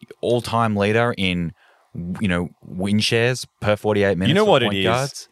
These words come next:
Speaker 2: Because he is such an annoying guy to play against, so many guys
Speaker 1: Just don't
Speaker 2: it,
Speaker 1: wanna
Speaker 2: it,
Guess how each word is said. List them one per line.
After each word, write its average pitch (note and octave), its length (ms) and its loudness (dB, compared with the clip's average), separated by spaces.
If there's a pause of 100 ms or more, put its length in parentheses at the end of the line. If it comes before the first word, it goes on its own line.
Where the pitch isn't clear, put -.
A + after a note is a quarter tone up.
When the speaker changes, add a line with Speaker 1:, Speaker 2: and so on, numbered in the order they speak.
Speaker 2:
Because D#3 280 2
he F3 120 2
is A#2+ 100 0
such - 380 0
an G#2 80 2
annoying F#2 760 0 (600)
guy D#2+ 260 2
to D#2+ 80 -4
play E2 340 0
against, F#2 520 -4 (100)
so A2 240 0
many A2 200 0
guys F2 460 0 (320)
Speaker 1:
Just - 160 -2
don't G#2+ 100 2
Speaker 2:
it, - 0 -
Speaker 1:
wanna G#2 100 2
Speaker 2:
it, - 20 0